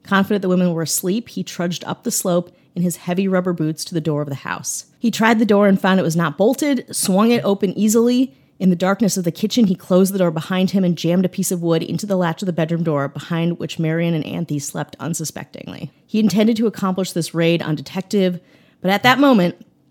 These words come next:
Ringe, the family dog, barked really loudly, waking Karen. Seeing the dark figure silhouetted against a window, she asked, "John, is that you?"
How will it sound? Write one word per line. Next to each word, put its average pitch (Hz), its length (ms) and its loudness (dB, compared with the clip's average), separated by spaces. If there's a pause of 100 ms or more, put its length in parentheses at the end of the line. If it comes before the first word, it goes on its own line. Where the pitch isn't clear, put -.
(360)
Ringe, 175 540 0
the 185 80 -4
family 196 320 2
dog, 160 480 2
barked 180 380 -2
really 190 220 4
loudly, 165 460 4
waking 160 380 -2
Karen. 127 540 -4 (640)
Seeing 254 280 6
the 285 80 6
dark 214 280 4
figure 202 260 2
silhouetted 185 480 2
against 160 260 0
a 180 40 -2
window, 170 180 2
she 165 200 -2
asked, 156 200 -4
"John, 170 260 0
is 165 100 0
that 151 220 -4
you?" 175 340 0